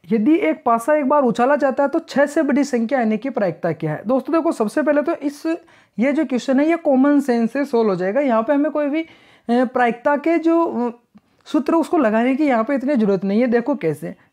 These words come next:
ज-, अगर यहाँ पे दो पासे होते तो फिर भी हमको सोचते, ये बोल रहा है कि एक पासा, और पासा, पासे के दोस्तों जो लास्ट डिजिट ही छः होती, यानी छः से अधिक आने की प्रायिकता ज़ीरो है, क्योंकि छः से अधिक एक पासे में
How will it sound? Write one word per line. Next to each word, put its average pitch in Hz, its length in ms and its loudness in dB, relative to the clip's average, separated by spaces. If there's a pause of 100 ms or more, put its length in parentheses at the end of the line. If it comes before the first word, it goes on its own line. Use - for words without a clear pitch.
ज-, - 380 -10
अगर 254 260 0
यहाँ 320 120 2
पे 349 80 0
दो 320 300 0
पासे 294 320 0
होते 302 220 -2
तो 320 80 -2
फिर 262 200 -2
भी 254 100 -2
हमको 294 300 -2
सोचते, 220 300 -2
ये 302 120 2
बोल 277 180 2
रहा 285 100 2
है 285 60 0
कि 349 100 -10
एक 208 320 0
पासा, 202 360 -2 (260)
और 294 160 0
पासा, 269 640 0 (340)
पासे 240 320 2
के 330 120 -2
दोस्तों 320 380 -2 (600)
जो 311 100 0
लास्ट 254 420 0
डिजिट 262 260 2
ही 330 80 4
छः 285 260 0
होती, 208 460 -2
यानी 269 180 0
छः 277 240 0
से 285 160 -2
अधिक 311 240 0
आने 285 320 0
की - 260 -14
प्रायिकता 247 420 -2
ज़ीरो 233 420 2
है, 156 280 -6 (440)
क्योंकि 269 260 0 (380)
छः 277 140 2
से 302 140 -2
अधिक 330 240 0
एक 294 300 0
पासे 254 340 0
में 294 260 0